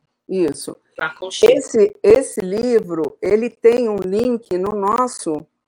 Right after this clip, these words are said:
Speaker 1: é, no nosso site, ele tá, tá lá, disponível,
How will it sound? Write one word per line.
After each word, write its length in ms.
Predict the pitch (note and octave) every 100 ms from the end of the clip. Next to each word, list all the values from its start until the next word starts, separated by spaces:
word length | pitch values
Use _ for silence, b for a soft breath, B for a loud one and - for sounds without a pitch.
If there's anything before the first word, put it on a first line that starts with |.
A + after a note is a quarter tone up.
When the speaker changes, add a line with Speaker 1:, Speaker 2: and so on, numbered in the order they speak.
| _ _ _ _ _ -
Speaker 1:
é, 540 | F3 F3 E3+ E3 E3
no 140 | E3+
nosso 360 | F3+ G#3 A3+ F3+
site, 600 | - G3+ G#3+ A3 G3+ -
ele 180 | F#3 A3
tá, 280 | - G#3 G#3 G#3 - G3 _ _ _ -
tá 120 | F#3+
lá, 340 | A3+ F3 F3 -
disponível, 840 | E3 - A#3+ B3 F#3+ - C#3+ -